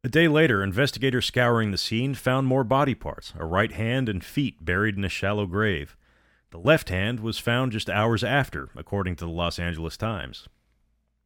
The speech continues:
A fingerprint test would identify the remains as belonging to a sixty-six-year-old Hervey Medellin, a former Airlines Mexicana employee. But no one knew who would have wanted him dead.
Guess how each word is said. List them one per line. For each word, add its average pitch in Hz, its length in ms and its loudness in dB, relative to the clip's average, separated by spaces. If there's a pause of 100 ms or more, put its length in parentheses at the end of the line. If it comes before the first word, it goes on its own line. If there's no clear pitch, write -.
(800)
A 135 80 -2
fingerprint 147 520 0
test 120 260 0
would 117 100 -2
identify 127 480 2
the 110 120 0
remains 104 400 0 (100)
as 107 160 -4
belonging 123 520 0
to 110 140 -4
a 98 60 -2
sixty-six-year-old 117 920 -2
Hervey 139 420 0
Medellin, 104 560 0 (1040)
a 110 120 4
former 101 540 2 (240)
Airlines 113 580 0
Mexicana 110 500 -2
employee. 90 680 -4 (1080)
But 139 460 2
no 120 160 0
one 139 220 2
knew 92 300 0 (240)
who 139 100 2
would 143 120 2
have 95 120 -2
wanted 90 260 -2
him 107 140 -2
dead. 98 340 0